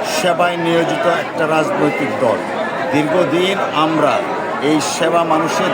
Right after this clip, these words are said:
দোরগোড়ায় পৌঁছানোর সুযোগ থেকে বঞ্চিত ছিলাম। বিভিন্ন কারণে আমাদেরকে বাধাগ্রস্ত করা হয়েছে। আজকে এই দ্বিতীয় স্বাধীনতার পরে নতুন বাংলাদেশে বিএনপির ভারপ্রাপ্ত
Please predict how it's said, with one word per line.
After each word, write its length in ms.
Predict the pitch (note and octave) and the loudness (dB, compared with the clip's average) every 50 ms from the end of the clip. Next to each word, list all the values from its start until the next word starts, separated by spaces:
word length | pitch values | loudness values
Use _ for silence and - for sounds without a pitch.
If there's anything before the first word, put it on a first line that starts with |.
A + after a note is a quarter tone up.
| - | 0
দোরগোড়ায় 480 | - D3 D#3 D#3 D3+ F3+ F3 F3 F3 E3+ - | 0 0 0 2 2 2 2 2 2 0 0
পৌঁছানোর 480 | E3+ E3+ E3 E3 F3 E3+ E3+ E3 E3 - - | 0 0 2 2 2 0 0 0 0 -2 -2
সুযোগ 240 | - F3+ E3 F#3 F3 D3 - | -2 -2 -2 -2 -2 -2 -2
থেকে 180 | - - - D3+ D#3 | -2 -2 -2 0 0
বঞ্চিত 380 | D#3 F3 F3+ - - - - - D#3 - - | 2 2 2 0 0 -2 -2 -2 -2 -2 0
ছিলাম। 280 | - - B2 - - - - - - - - - - E4 E4+ - C#3+ | 0 0 0 0 -2 -2 -2 -4 -4 -4 -4 -2 -2 -2 0 0 0
বিভিন্ন 360 | D3+ - E3+ F#3+ F#3+ F#3 F#3+ F#3+ - - G#3 | 0 0 0 0 -2 -2 -2 -2 -2 0 0
কারণে 280 | F#3 F3+ F#3 F3+ F#3 F3+ F3 | 0 0 -2 -2 -2 0 0
আমাদেরকে 360 | E3+ E3+ E3 F3 F3+ - G3 F3+ | 0 0 0 -2 -2 -2 -2 0
বাধাগ্রস্ত 640 | - D#3 D3 C#3+ D#3 D#3 D3+ E3 D#3 D#3+ E3 - - - | 0 0 0 0 0 0 0 0 0 0 0 0 0 0
করা 140 | C#3+ C3+ C3 B2 | 0 0 0 0
হয়েছে। 320 | B2 A#2+ A2+ - - - A#2 - - - - - - - - - - C3+ D3+ | 0 -2 -2 -2 -2 -2 -2 -4 -4 -4 -4 -4 -2 -2 -2 0 0 0 0
আজকে 340 | D#3 - - - E3 F3 F3 F3+ F3 - D#3+ E3+ | -2 -2 -4 -2 0 2 2 2 2 2 2 2
এই 80 | E3+ E3 - D#3 | 2 2 2 0
দ্বিতীয় 340 | F3 F3 - - F#3+ G3 F#3 | 0 0 0 2 2 2 2
স্বাধীনতার 600 | - - - F3 D#3 F3+ F3+ F3+ F3 F3 F#3 F3 - F3 | 2 0 0 -2 -2 -2 -2 -2 0 0 0 0 0 0
পরে 200 | F3+ F3+ F3+ F3+ E3+ E3 | 0 2 2 2 0 0
নতুন 260 | - - - F#3 F3+ F3 F3 F4 F#4 | -2 -2 -2 -2 -2 0 0 2 2
বাংলাদেশে 600 | F#4 G4 F#4+ F4+ - - F#4 F#4+ F#4+ F#4+ F#4 F4+ - - F#4 - - - - - - - - - - - - | 2 4 4 2 2 2 2 2 2 2 2 0 0 0 0 0 0 0 -2 -2 -4 -4 -4 -4 -4 -4 -2
বিএনপির 480 | - D3 D#3 D#3+ E3 D#3 - - F3+ D3 C#3+ | 0 2 2 2 0 0 0 -2 -2 -2 -2
ভারপ্রাপ্ত 460 | C#3+ C3+ D3 - - F3 E3 - - | -2 -2 -2 -2 0 0 0 0 0